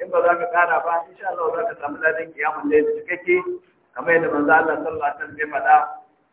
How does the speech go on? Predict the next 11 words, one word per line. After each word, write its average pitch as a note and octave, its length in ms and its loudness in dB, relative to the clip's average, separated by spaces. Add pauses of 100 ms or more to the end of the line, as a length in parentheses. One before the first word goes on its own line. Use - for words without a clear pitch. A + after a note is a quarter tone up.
(120)
wanda E3+ 360 2
ya E3 120 4
tsaya E3 400 6
tare D#3 320 4
da D#3 80 2
liman, D3 400 -4 (140)
har E3+ 320 0
liman D#3 340 -6 (100)
din D#3 220 -18
ya D#3 80 -8
gama E3 260 0